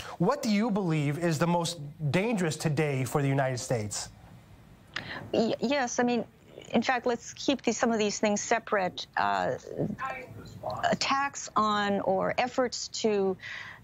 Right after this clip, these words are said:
Speaker 2: disrupt or physically disrupt, uh, the election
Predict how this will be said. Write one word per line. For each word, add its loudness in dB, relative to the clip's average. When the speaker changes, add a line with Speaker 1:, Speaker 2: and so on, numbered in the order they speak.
Speaker 2:
disrupt 0
or -4
physically 2
disrupt, -2
uh, 2
the 0
election 2